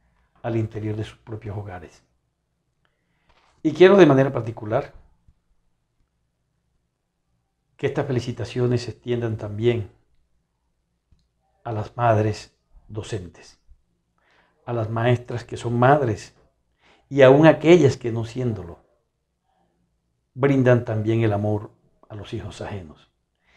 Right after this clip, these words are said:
que así como le dan amor a sus hijos, le dan formación a sus hijos, parte de ese amor lo comparten también con los hijos de la sociedad, con esos hijos que nos confían a diario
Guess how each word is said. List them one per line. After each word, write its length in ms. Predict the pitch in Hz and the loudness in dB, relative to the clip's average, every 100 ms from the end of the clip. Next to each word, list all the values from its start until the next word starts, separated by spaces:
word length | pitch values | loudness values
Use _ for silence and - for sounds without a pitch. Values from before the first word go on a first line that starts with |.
| _ _ | _ _
que 140 | - 127 | -10 -6
así 380 | 107 165 170 170 | 0 4 4 2
como 360 | 156 143 131 - | 0 2 2 2
le 160 | 127 | 6
dan 180 | 123 139 | 8 8
amor 300 | 135 131 123 | 6 6 6
a 40 | |
sus 280 | 120 117 - | 4 -2 -14
hijos, 280 | 113 107 101 | -12 -12 -10
le 120 | 110 | -4
dan 180 | 110 113 | -2 -2
formación 540 | 131 120 117 - 135 | -4 -4 -4 -4 -6
a 40 | 123 | -6
sus 260 | 120 - | -8 -10
hijos, 360 | 160 131 113 - _ _ _ _ _ _ _ - | -10 -10 -14 -18 _ _ _ _ _ _ _ -6
parte 460 | 117 151 156 - | 0 2 2 2
de 100 | 139 | 2
ese 140 | 127 135 | 4 2
amor 380 | 127 127 110 | 4 4 4
lo 140 | 107 104 | 0 -10
comparten 520 | 104 101 107 - 110 | -14 -14 -14 -12 -12
también 520 | 110 104 104 104 104 _ _ _ _ | -12 -10 -8 -8 -10 _ _ _ _
con 120 | - 104 | -10 -10
los 160 | 104 | -8
hijos 180 | 123 117 | -4 0
de 80 | 113 | 2
la 100 | 107 | 0
sociedad, 600 | - 107 117 113 107 - _ _ _ _ | -4 -12 -6 -2 -2 -4 _ _ _ _
con 180 | - 123 | -6 -2
esos 240 | 113 123 | 0 -2
hijos 200 | 127 120 | -2 -4
que 120 | 110 | -4
nos 140 | 117 98 | -8 -8
confían 440 | 113 98 127 123 | -12 -12 -6 -2
a 80 | 117 | 0
diario 460 | 117 131 95 92 | 0 0 -2 -8